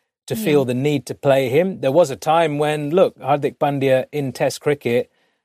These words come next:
Speaker 1: was like a godsend, wasn't it? A fast bowling all-rounder who could slot in there at number six or seven, could score your runs, could take your wickets. You know, that fifer at Trent Bridge in twenty eighteen sticks in the memory as well.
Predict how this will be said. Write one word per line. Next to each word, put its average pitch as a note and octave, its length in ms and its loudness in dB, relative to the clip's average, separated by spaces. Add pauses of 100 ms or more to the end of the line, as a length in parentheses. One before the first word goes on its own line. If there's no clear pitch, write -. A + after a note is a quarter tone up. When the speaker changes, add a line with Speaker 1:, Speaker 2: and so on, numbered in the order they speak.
Speaker 1:
was B2 160 -2
like C#3+ 200 0
a D3+ 60 0
godsend, B2+ 580 0
wasn't B2 240 -2
it? - 60 -14
A A2 40 -16
fast - 320 -6
bowling B2 300 0
all-rounder B2 720 -2 (540)
who B2 100 -2
could A#2+ 160 -8
slot C3+ 300 -6
in A#2+ 140 -2
there A#2 160 0
at G2+ 60 -6
number A#2+ 260 -4
six - 340 -8
or A2 80 -6
seven, B2 580 -4 (320)
could A2+ 100 -12
score D3 300 -2
your B2 120 0
runs, C3 300 0
could - 160 -12
take C3+ 220 -2
your A#2 100 -6
wickets. B2 640 -6
You B2+ 80 -8
know, A#2+ 140 -6
that A2+ 160 -6
fifer C3 420 -4
at A#2+ 100 -6
Trent A#2+ 280 -6
Bridge B2+ 180 -6
in A2+ 100 -8
twenty B2 360 -6
eighteen B2 360 -6
sticks - 300 -8
in A#2+ 100 -10
the A2+ 60 -6
memory A#2 360 -4
as A2 140 -8
well. B2 280 -2